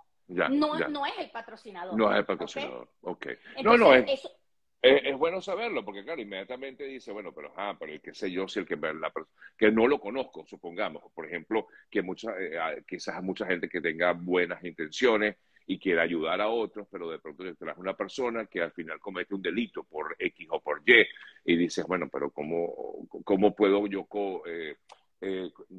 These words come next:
Speaker 1: corroborar o ayudar a esta persona si al final me va a dejar mal?". ¿Me explico? Y puede incluso traerme problemas a mí como, como,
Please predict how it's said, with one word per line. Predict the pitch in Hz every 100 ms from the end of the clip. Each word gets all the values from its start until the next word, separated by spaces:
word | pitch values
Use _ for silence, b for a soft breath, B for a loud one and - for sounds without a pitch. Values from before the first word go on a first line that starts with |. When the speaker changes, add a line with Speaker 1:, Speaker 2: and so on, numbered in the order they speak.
| 82
Speaker 1:
corroborar | - 101 98 101 90 87 117 131
o | 95
ayudar | 92 92 90 95
a |
esta | 113 110
persona | 98 101 110
si | -
al | 92
final | 90 82 85
me | 101
va | 95 98
a |
dejar | 101 104 98
mal?". | 113 95 80
¿Me | 90
explico? | - - - 170 - 87
Y | 101
puede | 110 120 127 - b -
incluso | 113 120 120 143 - _ -
traerme | 107 98 107 117
problemas | 104 95 98 110
a | 95
mí | 92 85
como, | 95 101 85 73
como, | - 78 71 69 62